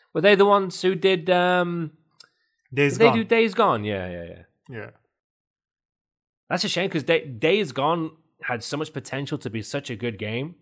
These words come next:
Speaker 1: I mean, d-, don't
Speaker 2: Hmm.
Speaker 1: get me wrong, it's not a terrible game. I did enjoy my time with it because a lot of people really slated it as being blo-, being bloody awful, but it wasn't, it wasn't that bad, but it wasn't that good either. It, it, it was a bit of a grind to play for me.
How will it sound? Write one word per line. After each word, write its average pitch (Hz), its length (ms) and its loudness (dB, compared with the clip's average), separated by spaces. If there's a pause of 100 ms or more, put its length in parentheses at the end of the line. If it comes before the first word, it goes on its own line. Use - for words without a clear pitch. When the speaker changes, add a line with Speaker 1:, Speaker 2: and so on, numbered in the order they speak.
(420)
Speaker 1:
I 185 80 2
mean, 226 100 0
d-, 254 140 -6
don't 247 160 4
Speaker 2:
Hmm. - 20 -2
Speaker 1:
get 208 120 4
me 160 80 4
wrong, 160 220 6
it's 180 160 -2
not 233 200 2
a - 40 -18
terrible 143 480 -2
game. 160 280 -2
I 135 180 0
did 165 180 2
enjoy 127 360 0
my 113 160 -2
time 123 320 -4
with 139 100 -2
it 151 180 -2
because 127 220 -6
a 135 40 -2
lot 147 200 2
of 156 60 -6
people 143 260 -6
really 131 460 -2
slated 135 380 -6
it 135 100 -6
as 107 120 -8
being 113 280 -6
blo-, 113 260 -6 (180)
being 123 320 -4
bloody 110 300 -4
awful, 120 320 -4
but 98 140 -6
it 147 100 -4
wasn't, 175 380 -2 (580)
it 262 100 2
wasn't 214 380 6
that 143 260 4
bad, 143 280 4
but 143 100 0
it 156 40 -2
wasn't 165 440 -2
that 143 240 2
good 120 160 0
either. 143 320 2 (120)
It, 175 160 -2
it, 147 480 -6
it 147 40 -6
was 151 180 -2
a 135 40 -14
bit - 260 -2
of 165 100 2
a 143 60 0
grind 123 500 -2
to 113 60 -10
play 107 280 -2
for 101 120 -10
me. 90 220 -14